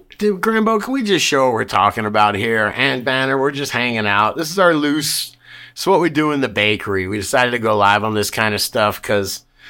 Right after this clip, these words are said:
we always have people stopping by, or Banner just sits there and works all day, and Grambo's been on fire. But we made this gross stickers, and it's exactly, thank you, One Eye Cats in, in the, uh, comments, man. Beautiful job. It's exactly what I wanted to do, is spread the word,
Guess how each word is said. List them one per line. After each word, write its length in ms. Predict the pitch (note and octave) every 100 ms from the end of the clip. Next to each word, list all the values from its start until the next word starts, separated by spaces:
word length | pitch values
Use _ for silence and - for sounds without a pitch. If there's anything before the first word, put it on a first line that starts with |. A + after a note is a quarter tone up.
| -
we 100 | -
always 220 | A#2+ C#3+ C3
have 180 | C3+
people 260 | B2+ A#2 C3
stopping 500 | - A#2 G#2+ C#3 A#2
by, 340 | G#2+ G#2+ A2+ A2+
or 220 | F#2+ G2
Banner 380 | F#2+ A#2+ B2 A2+
just 220 | A2+ -
sits 220 | B2 -
there 200 | A#2+ A#2
and 120 | A2
works 320 | G2+ G#2+ G#2 -
all 200 | A2 G#2
day, 480 | A2 G#2+ A2 A2
and 220 | G2 F2+ D#2+ _ - - -
Grambo's 520 | - G#2 A2 G#2+ G#2+ F#2+
been 160 | A#2
on 180 | G#2+ G#2+
fire. 460 | - G#2+ A2 A2+ A2
But 140 | D#3+
we 120 | D3+
made 180 | F#3+ G3+
this 120 | G3
gross 280 | - F3 F3
stickers, 520 | - F#3 F3+ F2 -
and 320 | - B2 A#2+
it's 220 | G#2+ C3+ C#3+
exactly, 680 | B2+ C#3+ A#2+ B2 - D#3
thank 300 | C3+ D3+ D3
you, 80 | B2
One 140 | A#2 C3
Eye 100 | A#2+
Cats 400 | C3+ B2+ A2+ C#3
in, 200 | B2 -
in 220 | B2 B2+ A#2
the, 440 | A#2+ A#2 A2 G2 - - -
uh, 240 | G#2 G#2+ G2+
comments, 580 | - C3 C#3+ C#3 C3 D#3+
man. 440 | D3 C#3+ C3+ B2+ - -
Beautiful 500 | D3+ G#3 G#3+ - E3
job. 320 | C#3 C3+ A2+ G#2
It's 100 | D3
exactly 540 | C3 D3 D#3+ E3 F3
what 160 | D#3 D3
I 40 |
wanted 240 | C#3 C3 B2
to 40 |
do, 200 | A#2 A2+
is 80 | F#2+
spread 380 | - - D3+ D#3
the 100 | D#3
word, 540 | C3+ A2 A#2 A#2 A2